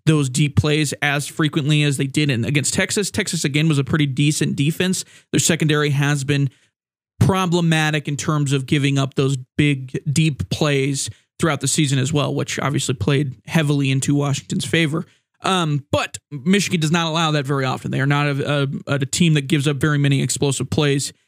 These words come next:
And if they're able to limit that from Washington and control the time of possession,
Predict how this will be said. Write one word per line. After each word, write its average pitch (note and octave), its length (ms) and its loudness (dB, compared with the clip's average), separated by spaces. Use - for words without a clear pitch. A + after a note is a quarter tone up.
And C#3+ 220 4
if C3+ 80 -4
they're D3+ 160 2
able C#3+ 220 0
to C#3+ 100 -8
limit D3 320 2
that C#3+ 220 -2
from C#3 180 0
Washington C#3 480 0
and B2+ 100 -2
control G3+ 360 4
the F#3 80 0
time E3 200 -4
of D3 60 -4
possession, D3 560 0